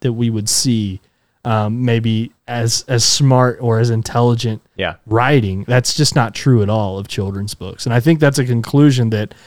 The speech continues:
Speaker 1: halfway through kind of this first season of this <laughs> show
Speaker 2: <laughs> Yeah.
Speaker 1: that we're drawing now is
Speaker 2: Right.
Speaker 1: that these books are s-, hyper intelligent. They
Speaker 2: Right.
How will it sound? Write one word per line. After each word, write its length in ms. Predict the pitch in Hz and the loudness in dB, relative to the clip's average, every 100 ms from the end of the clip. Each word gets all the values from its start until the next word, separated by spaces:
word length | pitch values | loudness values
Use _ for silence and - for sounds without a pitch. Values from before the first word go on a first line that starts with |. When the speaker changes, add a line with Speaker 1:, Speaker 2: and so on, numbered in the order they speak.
| - - | -12 -4
Speaker 1:
halfway 460 | 139 139 151 139 127 | -2 2 4 6 4
through 440 | - 139 135 127 | 6 6 6 4
kind 240 | 117 135 120 | 2 2 2
of 180 | 117 | 0
this 180 | 123 127 | 0 0
first 320 | - 139 135 - | 2 2 2 0
season 360 | - 143 135 131 | 2 4 4 2
of 140 | 120 | 2
this 140 | 131 139 | 2 2
<laughs> 0 | |
show 240 | - 151 - 151 - | 2 2 2 -2 -4
Speaker 2:
<laughs> 0 | - 165 139 - 339 220 | 0 0 2 0 0 0
Yeah. 200 | 190 139 | 0 4
Speaker 1:
that 120 | 147 139 | 4 6
we're 260 | 147 156 | 4 4
drawing 580 | 139 131 151 214 151 120 | 2 2 4 6 4 2
now 260 | 110 98 110 | 0 -2 2
is 140 | 131 | 4
Speaker 2:
Right. 100 | 123 | 4
Speaker 1:
that 200 | 127 120 - _ _ | 4 2 -4 _ _
these 240 | - 165 156 | 4 4 4
books 460 | 139 190 175 - - | 4 4 2 -4 -4
are 160 | 127 120 | 0 0
s-, 440 | - - - - - - | 0 -2 -4 -6 -14 -8
hyper 400 | - 202 214 131 | 0 2 2 0
intelligent. 640 | 107 107 104 87 131 117 - | 0 -2 -6 -6 -14 -10 0
They 140 | |
Speaker 2:
Right. 60 | 131 | 2